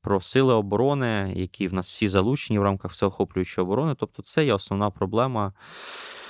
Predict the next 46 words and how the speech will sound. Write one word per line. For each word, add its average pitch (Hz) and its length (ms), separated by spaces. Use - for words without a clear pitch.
Саме 156 300
тут, - 320
е, 107 280
відповідно. 107 480
Інша 156 220
справа, 147 320
що 123 280
наш 123 260
противник 123 520
так - 140
само 110 260
з 104 60
нею 107 140
стикається, 151 640
тому 101 200
що - 140
в - 20
нас, 113 140
коли 107 200
говорять 107 340
про 127 140
наші 170 240
проблеми, 104 440
дуже 143 180
забувають 131 420
про 110 120
проблеми 107 400
противника. 90 760
А 92 280
війна — 123 360
це - 180
завжди 107 280
комплексна 107 480
взаємодія 101 560
двох. 95 460
І 107 80
противник 139 480
стикнувся 123 400
з - 80
цими 120 160
проблемами 110 500
ще - 180
раніше, 151 380
чим 147 160
ми 147 120
стикнулися. 123 800